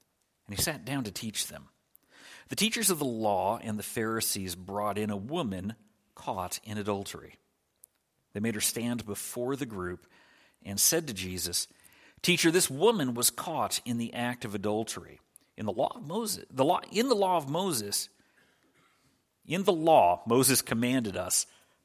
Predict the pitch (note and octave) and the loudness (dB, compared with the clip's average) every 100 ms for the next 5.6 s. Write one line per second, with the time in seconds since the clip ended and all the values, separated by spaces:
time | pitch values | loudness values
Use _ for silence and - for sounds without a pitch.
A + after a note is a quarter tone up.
0 | - G#2+ - A#2+ A#2 G2+ - G#2+ F2+ E2 | -6 -2 2 2 2 -2 -2 -4 -6 -8
1 | - _ _ _ _ _ _ G#2+ G#2 G#2+ | -20 _ _ _ _ _ _ 0 2 0
2 | G2 F#2 - - - - - _ _ _ | -2 0 0 -2 -10 -18 -20 _ _ _
3 | - - _ - C#3 D3 C3+ G#2+ C3 G3 | -20 -20 _ -2 0 0 -2 -4 -6 -4
4 | G3+ A2+ G#2 F#2+ - G2+ F#2 - F#2+ E2+ | -2 -2 -4 -4 -4 -6 -8 -8 -8 -10
5 | D#2+ - - G#2 E2 - | -10 -16 -14 -14 -14 -18